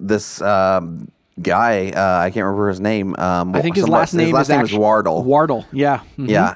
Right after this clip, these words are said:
Speaker 1: and, uh, he, uh, just, uh, basically made this thing for himself and just kinda put it out there. Then it just exploded, and now the New York Times has bought it for, uh, I think it was, uh, it was
Speaker 2: One million dollars.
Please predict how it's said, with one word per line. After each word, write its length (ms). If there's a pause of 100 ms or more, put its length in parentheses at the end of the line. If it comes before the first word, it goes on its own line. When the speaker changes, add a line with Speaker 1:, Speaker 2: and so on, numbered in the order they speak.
Speaker 1:
and, 380
uh, 280
he, 420
uh, 240
just, 320
uh, 80
basically 500 (300)
made 260
this 160
thing 240
for 180
himself 760
and 200
just 140
kinda 160
put 140
it 80
out 160
there. 160
Then 100
it 80
just 160
exploded, 680 (320)
and 340
now 240
the 220
New 100
York 220
Times 500
has 420 (440)
bought 260
it 240 (360)
for, 840
uh, 540
I 100
think 340
it 80
was, 360 (100)
uh, 100 (200)
it 80
was 100
Speaker 2:
One 320
million 460
dollars. 680